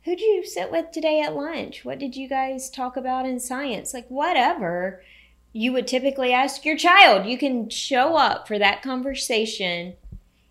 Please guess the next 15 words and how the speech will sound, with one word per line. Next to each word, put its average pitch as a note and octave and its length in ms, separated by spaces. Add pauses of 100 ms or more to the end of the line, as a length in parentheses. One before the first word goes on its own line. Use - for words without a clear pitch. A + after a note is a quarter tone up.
(180)
And A#3 100
if A#3+ 160
there A#3 240
is F4 300
a E4 80
time G#3 360
that F#3+ 140
you G3 100
have F#3+ 280
to G3+ 80
take G3+ 260
a G#3 60
phone F3+ 340
call E3+ 500
or F#3+ 520